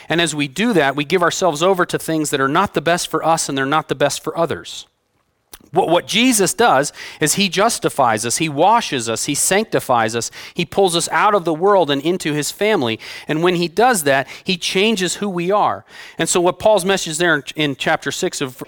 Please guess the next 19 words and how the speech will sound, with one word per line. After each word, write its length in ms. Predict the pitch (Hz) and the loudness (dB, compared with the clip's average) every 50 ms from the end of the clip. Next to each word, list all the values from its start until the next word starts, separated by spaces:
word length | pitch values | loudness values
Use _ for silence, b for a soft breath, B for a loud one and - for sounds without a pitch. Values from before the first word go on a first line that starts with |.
| - 117 | -16 -6
First 240 | - - 170 - - | -2 -2 -2 -2 -2
Corinthians 480 | - 180 233 262 226 180 139 120 113 | -2 0 0 0 0 0 -2 0 0
is, 180 | 123 127 139 - B B B B | -2 -2 -2 -4 B B B B
is 140 | 165 165 165 | -2 0 0
this 140 | 226 220 | 0 0
is 140 | - 185 - | 0 -2 -2
not 260 | 175 185 202 220 202 | 0 0 2 2 0
who 120 | - 202 202 | 0 -2 -4
you 200 | 180 165 151 160 | -2 -2 0 2
are, 160 | 180 214 226 | 2 2 2
Christian, 500 | - - - 120 117 - - 127 127 147 B B B B | 0 -2 -4 -4 -4 -4 -6 -8 -8 -8 B B B B
so 180 | - - 165 | -6 -6 -6
don't 540 | 147 135 135 175 202 226 233 - - 117 120 | -6 -2 0 2 2 2 2 -2 -6 -6 -2
be 200 | 202 214 202 180 | 0 0 0 0
what 220 | 160 156 170 - | 0 -2 -4 -2
God 260 | - 175 165 160 165 - | 0 2 2 2 2 0
saved 380 | - - 180 180 180 151 131 | -2 -2 -2 -2 -2 -4 -6
you 100 | 120 110 | -8 -8
from. 380 | - - - 92 92 85 - | -8 -8 -8 -8 -8 -10 -12